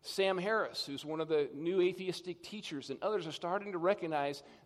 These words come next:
there is a moral standard. There is something baked in to every human being. There is something. And what we would say as Christ followers, yes, there is. Whether they acknowledge God or not, they have a conscience.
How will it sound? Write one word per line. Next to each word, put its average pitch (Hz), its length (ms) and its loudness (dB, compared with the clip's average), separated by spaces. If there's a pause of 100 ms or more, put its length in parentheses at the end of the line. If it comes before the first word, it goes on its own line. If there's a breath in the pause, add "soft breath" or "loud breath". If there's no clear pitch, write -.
(160 loud breath)
there 190 240 6
is 214 400 2
a 147 80 2
moral 135 300 0
standard. 120 500 -8 (720 soft breath)
There 180 160 6
is 240 280 0
something 170 500 2
baked 160 440 0
in 131 340 0
to - 120 -12
every 160 240 2
human 143 380 -2
being. 117 360 -6 (760 soft breath)
There 190 220 2
is 220 180 2
something. 127 500 0
And 151 140 0
what 175 160 6
we 269 160 0
would 269 160 -2
say 226 280 2
as 190 140 0
Christ 262 460 -2
followers, 165 480 2
yes, 247 360 0
there 190 220 2
is. 254 400 -2 (600 soft breath)
Whether 214 260 10
they 226 200 4
acknowledge 208 760 2
God 196 260 6
or 180 80 2
not, 240 580 0
they 202 120 6
have 226 180 2
a 226 60 0
conscience. - 840 -8